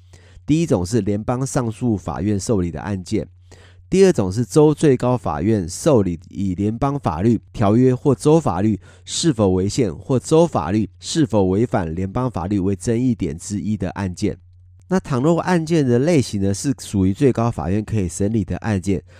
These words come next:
那此时就看有原告是否具有资格，也就是 standing。那为满足原告资格这个要求呢，原告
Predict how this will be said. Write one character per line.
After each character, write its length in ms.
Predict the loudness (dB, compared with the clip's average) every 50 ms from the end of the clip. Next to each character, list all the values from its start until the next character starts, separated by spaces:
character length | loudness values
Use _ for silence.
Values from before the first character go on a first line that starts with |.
| -20 -20 -8 -2
那 140 | 2 2 2
此 220 | 2 0 -4 -4
时 280 | -4 -2 0 2 2 2
就 160 | 2 0 0
看 280 | 0 -2 -4 -2 -2 0
有 180 | 0 0 -2
原 240 | -2 -2 -2 -2 -2
告 180 | -2 -2 -2 -2
是 300 | -4 -4 -2 -2 -2 -2
否 220 | -2 -2 -6 -4
具 160 | -2 0 0
有 120 | 2 0 0
资 240 | -4 -4 -4 -2
格， 200 | -2 -2 -4 -4
也 80 | -4 -4
就 160 | -2 -2 -2
是 120 | -2 -4 -6 -4
standing。 500 | 0 0 0 0 0 -2 -2 -4 -4 -4 -8 -16 -20 -20 -20 -20 -20 -20 -20 -20 -20 -8 -2
那 100 | 2 6
为 180 | 8 8 8 8
满 240 | 8 4 0 0 -2
足 240 | -4 -4 -4 -2 0
原 220 | 2 0 0 0
告 180 | 0 0 0 0
资 240 | 0 -2 -4 -4
格 200 | -2 0 0 0
这 120 | 2 0 -2
个 140 | 0 0 0
要 280 | 0 0 0 0 0 -2
求 240 | -2 -4 -4 -4
呢， 160 | -4 -4 -6 -4
原 180 | -4 -4 -4
告 160 | -4 -4 -4